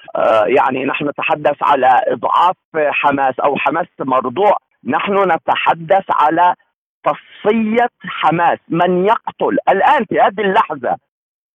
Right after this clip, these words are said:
من، من خطف في هذه اللحظة، أنا أريد أن هذا يكون مفهوم.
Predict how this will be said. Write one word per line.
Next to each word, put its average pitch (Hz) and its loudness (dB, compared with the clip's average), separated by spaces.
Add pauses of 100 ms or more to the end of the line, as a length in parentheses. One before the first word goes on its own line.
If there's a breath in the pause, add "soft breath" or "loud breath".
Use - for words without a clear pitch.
(180)
من، 185 0
من 175 -2
خطف - -2 (340)
في - -2
هذه 214 2
اللحظة، 165 2
أنا 247 0
أريد 185 0
أن 151 0
هذا 190 0
يكون 160 0
مفهوم. 120 0